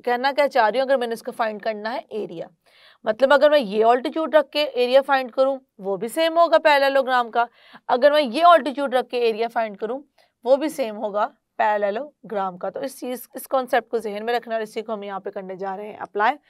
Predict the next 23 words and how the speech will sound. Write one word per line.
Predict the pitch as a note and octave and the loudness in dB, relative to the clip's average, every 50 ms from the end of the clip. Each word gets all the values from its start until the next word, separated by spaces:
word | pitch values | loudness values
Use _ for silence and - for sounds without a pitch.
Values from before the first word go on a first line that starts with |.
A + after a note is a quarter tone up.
| _ _ _ _ - | _ _ _ _ -8
तो | B3 | -6
मैं | B3+ | -6
मेंशन | B3+ B3 A#3 A3 G#3+ D#4 D#4+ D#4+ | -2 -2 -4 -4 -4 -8 -8 -4
कर | C4 D4 C4 | 0 0 0
देती | G#3 A#3+ A#3 G#3+ B3+ | 0 -2 -4 -4 -6
हूँ | B3 | -6
कि | A#3+ | -6
हमें | B3 A#3 A3+ G3+ | -8 -8 -8 -8
गिवन | F#3+ G3+ F#3+ G#3 G#3 G#3 | -8 -6 -6 -6 -6 -6
क्या | G3 A3+ G#3+ G#3+ | -2 -2 -2 0
है, | A#3 A#3+ C4 C4 _ _ _ _ _ _ _ _ _ _ _ _ _ _ _ _ _ _ _ _ _ _ _ _ _ _ _ _ _ _ _ _ _ _ | 0 -4 -4 -6 _ _ _ _ _ _ _ _ _ _ _ _ _ _ _ _ _ _ _ _ _ _ _ _ _ _ _ _ _ _ _ _ _ _
गिवन | F#3+ G#3+ A3+ A3 B3+ C4+ C#4 C4+ | -8 -8 -4 -4 -2 -2 -2 0
है | C4+ B3 A#3 A3+ A3+ B3+ B3+ _ _ _ _ _ _ _ _ _ _ _ _ _ _ _ _ _ - | 4 4 6 6 4 2 -2 _ _ _ _ _ _ _ _ _ _ _ _ _ _ _ _ _ 2
parallelogram | A#3+ A#3 A#3+ A#3+ A#3+ B3 B3 B3 B3 A3 A#3 A#3 A3+ A3 | 4 6 6 6 6 4 2 0 -2 0 0 -2 0 0
A | G#3+ G#3 | -2 -6
B | F#3+ G#3 G#3+ | -4 -6 -8
C | G#3 - A3 G#3 G3 | -8 -10 -10 -10 -8
D, | G3+ A3 B3 D4+ - _ _ _ _ _ _ _ _ _ _ _ _ _ _ _ | -8 -10 -10 -10 -14 _ _ _ _ _ _ _ _ _ _ _ _ _ _ _
A | A3+ A3 A3 A3 A3 G#3+ G#3 | -8 -6 -4 -4 -4 -4 -6
B | F#3 G#3 G#3 G#3 G#3 G#3 G#3 G#3+ | -8 -8 -10 -10 -10 -12 -14 -16
C | G3 - - - C4+ C#4 C#4+ D4 B3 A3 | -18 -20 -12 -10 -8 -6 -6 -6 -6 -8
D | G#3+ G#3 G3+ G3+ G#3 G3+ _ _ _ _ _ _ _ _ _ _ _ _ | -10 -10 -12 -14 -16 -20 _ _ _ _ _ _ _ _ _ _ _ _
is | A3+ A3+ A3+ A3+ A#3 A#3+ A#3 | -14 -12 -10 -10 -10 -12 -12